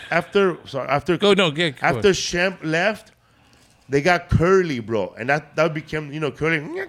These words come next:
Speaker 1: nyuk, nyuk,
Speaker 2: Curly
Speaker 1: nyuk,
Speaker 2: was
Speaker 1: nyuk.
Speaker 2: the violinist during,
Speaker 1: No,
Speaker 2: uh,
Speaker 1: no, Larry the violinist.
Speaker 2: Larry was the violinist during the
Speaker 1: Yeah.
Speaker 2: vaudevillian days, and it used to be called Ray Fine and his Three Southern Gentlemen.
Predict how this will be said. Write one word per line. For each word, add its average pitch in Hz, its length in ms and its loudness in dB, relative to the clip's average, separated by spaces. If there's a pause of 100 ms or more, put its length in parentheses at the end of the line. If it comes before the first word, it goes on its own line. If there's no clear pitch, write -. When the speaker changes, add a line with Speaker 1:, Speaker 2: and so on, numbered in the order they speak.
(120)
Speaker 1:
nyuk, 180 340 0
nyuk, 190 380 0
Speaker 2:
Curly 294 300 4
Speaker 1:
nyuk, 285 40 2
Speaker 2:
was 262 140 4
Speaker 1:
nyuk. - 40 2
Speaker 2:
the 226 60 4
violinist 202 640 4
during, 180 580 4 (100)
Speaker 1:
No, 175 120 4
Speaker 2:
uh, 160 40 4
Speaker 1:
no, 180 180 4
Larry 196 400 2
the 160 100 0
violinist. 151 440 0
Speaker 2:
Larry 247 320 6
was 196 140 4
the 175 80 2
violinist 156 460 4
during 143 180 4
the 139 100 4
Speaker 1:
Yeah. 127 240 2
Speaker 2:
vaudevillian 135 500 4
days, 113 360 2
and 185 100 4
it 208 80 4
used 254 220 2
to 269 40 0
be 247 140 0
called 196 320 4
Ray 180 140 2
Fine 160 320 4
and 147 100 4
his 131 140 2
Three 151 200 0
Southern 131 340 2
Gentlemen. 127 420 2